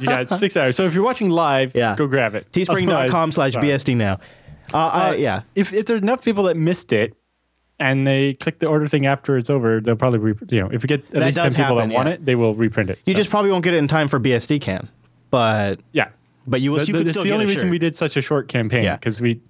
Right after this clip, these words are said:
Speaker 1: kind of thought of it late.
Speaker 2: Yeah. If you're, if you're not going to B S D Can and you want a shirt, then, um, if enough people, like, I don't even know, it's not a ton, but if enough
Speaker 1: I think
Speaker 2: people
Speaker 1: it's, like,
Speaker 2: say,
Speaker 1: ten.
Speaker 2: yeah, if enough people
Speaker 1: Ten shirts is
Speaker 2: hit
Speaker 1: fine.
Speaker 2: it, yeah, I don't know what the threshold is, but yep. And they got sweatshirts, uh, hoodies,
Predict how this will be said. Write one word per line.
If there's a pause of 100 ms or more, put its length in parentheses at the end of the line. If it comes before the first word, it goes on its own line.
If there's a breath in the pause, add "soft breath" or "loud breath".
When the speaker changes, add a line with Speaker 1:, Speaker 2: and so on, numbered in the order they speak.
Speaker 1:
kind
of
thought
of
it
late. (160)
Speaker 2:
Yeah. (120)
If
you're,
if
you're
not
going
to
B
S
D
Can
and
you
want
a
shirt,
then,
um,
if
enough
people,
like,
I
don't
even
know,
it's
not
a
ton,
but
if
enough
Speaker 1:
I
think
Speaker 2:
people
Speaker 1:
it's,
like,
Speaker 2:
say,
Speaker 1:
ten. (500 loud breath)
Speaker 2:
yeah,
if
enough
people
Speaker 1:
Ten
shirts
is
Speaker 2:
hit
Speaker 1:
fine.
Speaker 2:
it,
yeah,
I
don't
know
what
the
threshold
is,
but
yep. (300 loud breath)
And
they
got
sweatshirts,
uh,
hoodies,